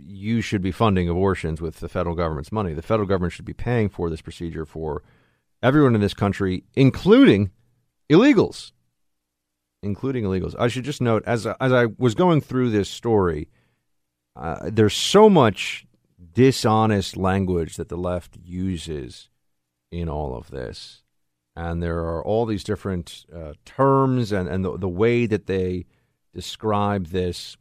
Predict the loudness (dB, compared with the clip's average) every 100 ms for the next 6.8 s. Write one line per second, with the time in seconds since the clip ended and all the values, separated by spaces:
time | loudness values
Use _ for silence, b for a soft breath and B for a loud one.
0 | _ -10 -8 -6 -10 -14 -20 -6 0 2
1 | 2 -2 -4 -2 -2 -4 -10 _ _ _
2 | _ _ -2 2 2 0 -2 0 0 -2
3 | -2 -2 -2 -2 -4 -4 -4 -6 -6 -6
4 | -8 -10 -10 -10 -12 -14 -16 -16 -14 -14
5 | -6 -4 -4 -6 -12 -16 -14 -14 -12 -14
6 | -14 -18 -20 _ -18 -18 -18